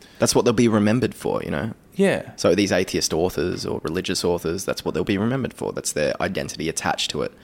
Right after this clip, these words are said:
Speaker 1: So they have to dig their heels into the dirt with it, you know?
Speaker 2: Yeah, but it's a tremendously insecure thing, right?
Speaker 1: Yes.
Speaker 2: And, and I know, I say that because I know that I do that myself in,
Speaker 1: Mm.
Speaker 2: in elements of my life.
Speaker 1: Mm.
Speaker 2: So I'm not saying that like I'm judging them. I'm saying that, like,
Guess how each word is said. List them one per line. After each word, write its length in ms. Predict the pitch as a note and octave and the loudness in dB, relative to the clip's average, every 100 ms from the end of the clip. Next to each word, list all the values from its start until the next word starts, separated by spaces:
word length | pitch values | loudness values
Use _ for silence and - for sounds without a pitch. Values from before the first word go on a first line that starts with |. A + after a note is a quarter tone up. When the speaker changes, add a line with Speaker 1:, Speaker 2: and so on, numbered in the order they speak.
| - - - | -20 -20 -18
Speaker 1:
So 120 | - - | -8 -6
they 80 | |
have 260 | - - C#3+ | -4 -2 -2
to 100 | G2 | -4
dig 240 | - G2+ | -4 -4
their 160 | - E2 | 0 -2
heels 300 | - F2 - | 0 -4 -4
into 180 | B1 - | -6 -8
the 80 | B1 | -8
dirt 260 | D2 B1 | -6 -6
with 120 | A1+ - | -6 -8
it, 120 | - | -8
you 80 | D2 | -8
know? 160 | D2+ D3+ - - - - - - - - - - | -6 -6 -10 -20 -20 -20 -20 -20 -20 -20 -20 -4
Speaker 2:
Yeah, 120 | - C#3 | 2 4
but 140 | C#3+ | 4
it's 140 | C3+ | 2
a 60 | D3+ | 0
tremendously 680 | - C#3 D#3 D3+ C3+ C#3 B2+ | -2 2 2 4 2 2 2
insecure 480 | A#2 A#2 - A#2+ G#2 | 2 -2 0 2 2
thing, 380 | - G#2+ D#2 E2+ - | 0 -4 -4 -10 -4
right? 220 | G2 A2 | -2 0
Speaker 1:
Yes. 240 | - - - - - - - - - | -2 -8 -12 -18 -20 -20 -20 -20 -2
Speaker 2:
And, 220 | C#3 C3+ - | -2 0 0
and 120 | C3+ | 4
I 160 | C#3+ D#3 | 4 4
know, 220 | D3 C#3 | 6 4
I 280 | B2+ C#3 C3 | 6 4 4
say 300 | - E3 C#3+ | 4 6 6
that 180 | G2+ - | 4 4
because 200 | D#3 A#2+ | 4 4
I 100 | A#2 | 4
know 200 | A2+ A2 | 4 4
that 120 | G#2+ | 4
I 100 | G2+ | 2
do 320 | G2 B2 B2 | 2 4 4
that 300 | G#2 F2+ - | 4 0 -4
myself 540 | G#2 G2+ - C3+ G#2 | -4 0 4 4 4
in, 160 | G#2 G2 | -2 -4
Speaker 1:
Mm. 240 | G2+ F#2 - | -4 -6 -6
Speaker 2:
in 200 | G#2+ G#2+ - | -6 -4 -2
elements 440 | G#2+ G#2 G2+ - | 0 -2 -4 -8
of 80 | - | 0
my 140 | A#2 | 2
life. 480 | A2+ G2 - - - - | 2 2 -2 -10 -20 -8
Speaker 1:
Mm. 220 | G#2+ - - | -6 -6 -2
Speaker 2:
So 80 | |
I'm 60 | B2+ | 0
not 100 | A#2 | 2
saying 220 | - A#2 G#2+ | 2 2 2
that 200 | G2+ G2+ | 0 2
like 280 | G2+ G2 | 2 2
I'm 200 | A2 G#2 - | -2 -4 -2
judging 380 | - A2+ A2+ G2 | 2 2 0 -4
them. 160 | G2 G2+ | -2 0
I'm 140 | A#2 | 0
saying 300 | - A#2 A2 | 0 2 2
that, 140 | G2 | 2
like, 320 | F#2+ G2 F#2+ | 4 4 2